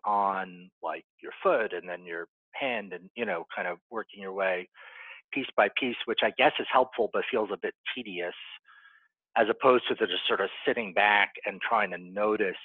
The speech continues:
almost working from your core out, kind of sitting back and noticing where,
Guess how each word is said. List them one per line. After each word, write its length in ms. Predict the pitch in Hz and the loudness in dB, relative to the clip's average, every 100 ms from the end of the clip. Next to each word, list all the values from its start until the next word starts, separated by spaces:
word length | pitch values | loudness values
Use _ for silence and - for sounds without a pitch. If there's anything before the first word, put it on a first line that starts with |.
| - | -14
almost 260 | 107 104 95 - | -4 -4 -4 -4
working 320 | 110 - 98 - | -4 -4 -10 -10
from 120 | 92 | -10
your 160 | 90 92 | -10 -10
core 360 | - 117 101 92 98 | -12 -6 -2 0 2
out, 300 | 98 92 - _ _ _ _ _ _ _ _ _ - | 2 2 -4 _ _ _ _ _ _ _ _ _ 0
kind 200 | 117 101 | 2 2
of 160 | 92 - - _ _ _ _ _ _ _ _ _ _ _ _ _ _ _ _ - - - - - | -2 -4 -18 _ _ _ _ _ _ _ _ _ _ _ _ _ _ _ _ -18 -18 -18 -4 2
sitting 240 | 175 147 | 2 6
back 280 | 131 135 - | 8 8 6
and 100 | 107 | 2
noticing 640 | 117 123 - - 107 101 98 | 4 6 4 2 0 0 0
where, 440 | 104 107 107 | 2 4 4